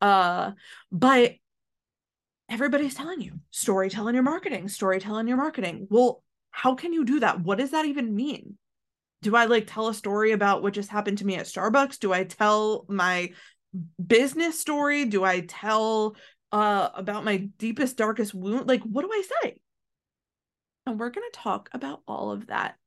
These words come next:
today. I have seven key points, seven things we're gonna go into. I'm sure I'm gonna go off and riff on some more because I'm so friggin' passionate about this topic. It has literally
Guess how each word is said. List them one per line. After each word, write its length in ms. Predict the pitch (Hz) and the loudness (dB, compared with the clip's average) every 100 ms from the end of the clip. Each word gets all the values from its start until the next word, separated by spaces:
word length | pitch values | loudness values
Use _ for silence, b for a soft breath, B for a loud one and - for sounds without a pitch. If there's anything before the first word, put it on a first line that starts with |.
| - | -10
today. 500 | 185 - - - - | -10 -8 -12 -14 -2
I 120 | 202 208 | 0 0
have 360 | 208 202 196 - | 0 0 0 -4
seven 840 | - - - 196 214 294 320 359 381 _ - | -14 -16 -4 -2 0 -2 -2 -4 -8 _ -20
key 580 | - 226 202 202 208 240 - | -6 -2 0 2 0 -2 -8
points, 680 | - 196 110 175 240 240 - B B B B | -8 -6 -4 -4 -4 -6 -12 B B B B
seven 500 | - - 208 330 277 | -14 -2 0 2 0
things 240 | 233 233 | 0 -2
we're 80 | 202 | 0
gonna 180 | 196 185 | 2 4
go 200 | 180 165 | 4 2
into. 280 | 175 196 180 | 0 -2 -2
I'm 140 | 190 | -2
sure 260 | 196 202 240 | -2 -2 0
I'm 120 | 294 | -2
gonna 260 | 311 262 | 0 0
go 360 | 208 165 190 208 | 0 2 2 4
off 340 | 175 180 202 | 2 2 0
and 280 | 196 180 170 | -4 -6 -4
riff 280 | 180 214 214 | 0 0 0
on 180 | 202 202 | -4 -4
some 200 | 196 185 | -4 -6
more 220 | 180 180 | -2 -2
because 380 | 180 180 190 185 | -2 0 0 2
I'm 320 | 185 190 190 | 0 0 -2
so 340 | - - 208 | -6 0 0
friggin' 440 | 277 - 226 214 202 | -2 -2 0 0 0
passionate 580 | 190 175 185 196 185 180 | -2 -4 -4 -4 -4 0
about 240 | 180 165 | 0 -2
this 220 | 180 180 | -8 -10
topic. 440 | 190 175 185 240 233 | -6 -4 0 0 0
It 100 | 190 | -2
has 220 | 185 185 | -2 -4
literally 800 | 202 214 311 320 320 320 302 | -6 -2 0 2 2 0 -2